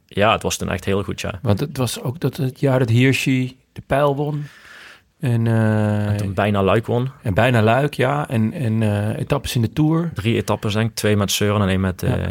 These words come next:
Speaker 1: Hirschi ook. En
Speaker 2: Ja.
Speaker 1: tweede en derde in de Giro.
Speaker 2: Ja,
Speaker 1: Dus toen was
Speaker 2: Hindley
Speaker 1: toen,
Speaker 2: en,
Speaker 1: eh,
Speaker 2: eh, en Kelderman.
Speaker 1: Ja. We zijn toen ook voor, net voordat de we-, toen we, zeg maar, wisten van, "Oké, de Giro, Tour, Vuelta gaan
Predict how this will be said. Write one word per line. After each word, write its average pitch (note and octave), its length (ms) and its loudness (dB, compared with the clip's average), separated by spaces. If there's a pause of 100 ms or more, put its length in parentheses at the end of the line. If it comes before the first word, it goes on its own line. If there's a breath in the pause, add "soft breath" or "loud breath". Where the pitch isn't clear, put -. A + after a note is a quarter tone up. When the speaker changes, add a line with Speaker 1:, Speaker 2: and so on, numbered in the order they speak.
Speaker 1:
Hirschi G#2 360 -6
ook. G#2+ 200 -4 (120)
En A#2+ 100 0
Speaker 2:
Ja. A#2 60 4
Speaker 1:
tweede G#2 240 2
en F#2+ 80 0
derde F#2+ 240 2
in F#2+ 80 0
de F2+ 100 -2
Giro. A2 400 -2
Speaker 2:
Ja, A2 200 2
Speaker 1:
Dus - 140 -6
toen A2 100 2
was A2 120 0
Speaker 2:
Hindley G#2 240 2
Speaker 1:
toen, G#2 120 0
Speaker 2:
en, - 20 0
Speaker 1:
eh, G2+ 260 0
Speaker 2:
eh, G#2+ 80 -4
en G2+ 80 -4
Kelderman. A2 600 -4
Speaker 1:
Ja. G2+ 220 -2 (760 soft breath)
We - 80 -6
zijn G#2+ 200 2
toen A2+ 160 0
ook C3 140 0
voor, B2+ 420 0 (240)
net A#2 280 -2
voordat B2 260 0
de A#2+ 80 -2
we-, A2+ 140 2
toen A#2 180 -2
we, G#2+ 100 2
zeg A2 160 -2
maar, G2+ 140 0 (160)
wisten A2+ 400 0
van, G#2 140 2
"Oké, F#2+ 280 0
de F2+ 120 -4
Giro, G#2 500 -2
Tour, G2+ 200 -4
Vuelta G2 380 0
gaan F#2 220 -2